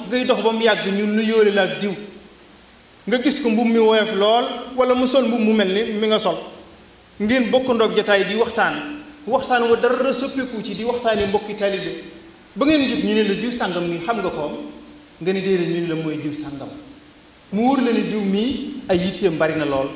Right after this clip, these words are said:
ay soxlaam bari na lool, alal ji mu yor bari na, maanaam yi ko mënoon a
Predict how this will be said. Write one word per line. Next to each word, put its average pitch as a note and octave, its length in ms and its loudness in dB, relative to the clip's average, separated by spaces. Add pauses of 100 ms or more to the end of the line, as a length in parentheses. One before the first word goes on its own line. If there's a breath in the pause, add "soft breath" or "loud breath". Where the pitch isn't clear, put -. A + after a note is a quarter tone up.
(160)
ay G3 140 2
soxlaam F3 440 -2
bari D#3 140 0
na D3 120 0
lool, C#3 200 0 (300)
alal G#3 240 2
ji G#3 80 -2
mu G3+ 80 0
yor G3 160 2
bari G3 240 2
na, E3+ 140 -2 (240)
maanaam A3 520 0
yi A3 160 -2
ko C4 120 2
mënoon A3+ 320 2
a G3+ 80 2